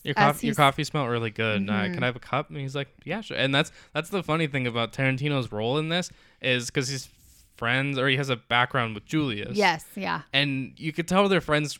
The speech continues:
Speaker 1: 'cause the way they're talking to each other
Speaker 2: Yes.
Speaker 1: is it's very real. I mean, outside of the use of the N-word. Um,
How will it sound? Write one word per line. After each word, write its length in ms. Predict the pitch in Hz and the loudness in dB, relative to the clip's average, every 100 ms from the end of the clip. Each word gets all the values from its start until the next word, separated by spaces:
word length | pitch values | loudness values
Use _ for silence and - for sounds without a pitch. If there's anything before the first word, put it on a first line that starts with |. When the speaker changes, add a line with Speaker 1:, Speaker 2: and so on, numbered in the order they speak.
| - | -6
Speaker 1:
'cause 240 | 139 127 | -4 -4
the 100 | 139 | -6
way 200 | 117 135 | 0 2
they're 120 | 123 | 2
talking 540 | 107 139 143 143 117 110 | 2 4 4 4 -2 -2
to 120 | 123 | -2
each 140 | 113 | 0
other 100 | 123 | 2
Speaker 2:
Yes. 300 | 110 139 107 - - - - | 2 2 -2 -8 -20 -18 -6
Speaker 1:
is 120 | 117 | -4
it's 140 | 120 | -2
very 260 | 151 165 151 | 4 6 6
real. 320 | 127 127 117 | 4 2 0
I 80 | 92 | -2
mean, 240 | 117 110 95 | -4 -6 -6
outside 360 | 117 113 127 | -8 -2 -2
of 80 | 110 | -2
the 220 | 107 110 107 | -4 -6 -6
use 220 | 139 127 - | -4 -4 -2
of 40 | |
the 140 | 113 | -2
N-word. 440 | 113 113 110 110 120 _ _ _ _ _ | 0 0 -4 -4 -6 _ _ _ _ _
Um, 680 | 117 113 113 110 104 90 | -2 0 0 0 -6 -10